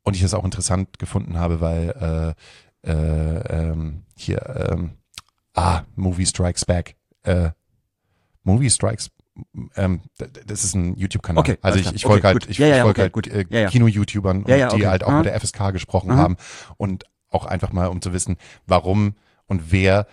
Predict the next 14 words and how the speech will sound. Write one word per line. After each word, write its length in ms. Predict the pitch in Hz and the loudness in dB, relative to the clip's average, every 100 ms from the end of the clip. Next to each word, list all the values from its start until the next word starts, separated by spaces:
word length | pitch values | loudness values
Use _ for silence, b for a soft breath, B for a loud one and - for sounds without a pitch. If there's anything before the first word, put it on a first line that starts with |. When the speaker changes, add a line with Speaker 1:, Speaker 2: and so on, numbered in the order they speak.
| b | b
Speaker 1:
lehnt 360 | - 85 95 - | -4 2 2 2
diesen 180 | 95 90 | -2 -2
Film 280 | - 90 95 | -2 -2 -2
ab 160 | 101 | -2
und 100 | 113 | 0
Speaker 2:
Mhm. 60 | 117 | 2
Speaker 1:
warum 380 | 87 95 98 92 | 4 4 2 0
wird 200 | 98 90 | -4 -4
dieser 200 | 92 82 | -4 -6
Film 300 | - 90 85 | -2 0 0
denn 160 | 85 82 | -2 -6
abgelehnt? 640 | 90 - 80 82 113 117 | -8 -8 -2 2 2 2
Speaker 2:
Mhm. 60 | 143 b b b b b _ | -2 b b b b b _
Speaker 1:
Ähm, 320 | 107 107 104 | 0 2 0